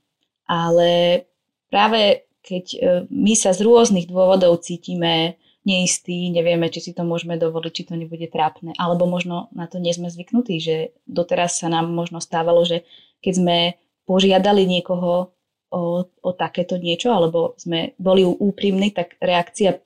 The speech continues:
ktorá prišla, tak na-, bola skôr zraňujúca. Tak potom sme takí skôr opatrní v tom, že,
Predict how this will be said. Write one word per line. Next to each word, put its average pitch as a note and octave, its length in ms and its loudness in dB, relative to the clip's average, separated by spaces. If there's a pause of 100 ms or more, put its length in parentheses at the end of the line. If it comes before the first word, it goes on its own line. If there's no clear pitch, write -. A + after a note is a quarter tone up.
(220)
ktorá F3 320 0
prišla, F#3 400 -2
tak E3+ 160 -8
na-, E3 160 -4
bola F3 240 2
skôr F#3 240 -2
zraňujúca. E3+ 720 0 (720)
Tak G#3 160 -4
potom C4+ 240 4
sme A3+ 240 6
takí - 240 -4
skôr - 320 2
opatrní F#3+ 560 0
v - 20 -18
tom, F3+ 220 0 (400)
že, F3 720 -4